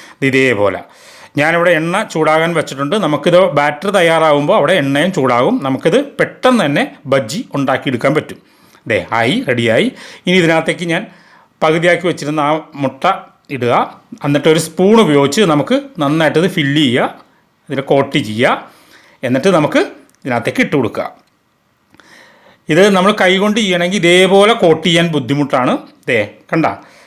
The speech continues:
ഇതേപോലെ ഇട്ട് കൊടുക്കുക. അതിൻ്റെ അകവും പുറമൊക്കെ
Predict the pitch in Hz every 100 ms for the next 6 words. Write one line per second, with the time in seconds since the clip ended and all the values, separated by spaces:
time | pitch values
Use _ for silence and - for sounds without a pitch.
0 | _ - 123 131 135 139 143 - 110 101
1 | - 98 - - _ _ _ _ _ -
2 | _ _ - 143 156 160 147 165 175 160
3 | 143 143